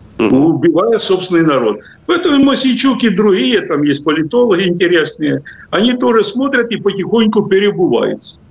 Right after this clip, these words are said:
Speaker 2: Гордона послушаешь, так это не тот Гордон. Подлец, все остальное.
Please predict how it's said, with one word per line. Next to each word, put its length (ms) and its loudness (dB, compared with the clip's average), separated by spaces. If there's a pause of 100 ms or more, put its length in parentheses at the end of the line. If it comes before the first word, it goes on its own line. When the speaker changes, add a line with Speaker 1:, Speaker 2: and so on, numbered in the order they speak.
(460)
Speaker 2:
Гордона 500 2
послушаешь, 760 0
так 240 -2
это 220 -2
не 120 0
тот 220 0
Гордон. 420 -2 (300)
Подлец, 600 0
все 200 2
остальное. 580 -2